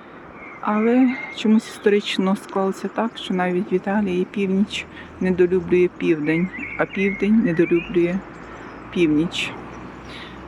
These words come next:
Я чула таку фразу, що деякі італійці говорять,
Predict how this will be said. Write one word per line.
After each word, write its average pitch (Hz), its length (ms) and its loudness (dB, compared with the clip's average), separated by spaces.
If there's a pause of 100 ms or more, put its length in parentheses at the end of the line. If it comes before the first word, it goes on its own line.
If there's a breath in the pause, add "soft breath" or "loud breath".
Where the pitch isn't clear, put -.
Я 226 220 4
чула 240 280 4
таку 226 280 0
фразу, 226 600 2 (1120 loud breath)
що - 140 -6
деякі 202 320 2
італійці 202 480 0
говорять, 185 640 0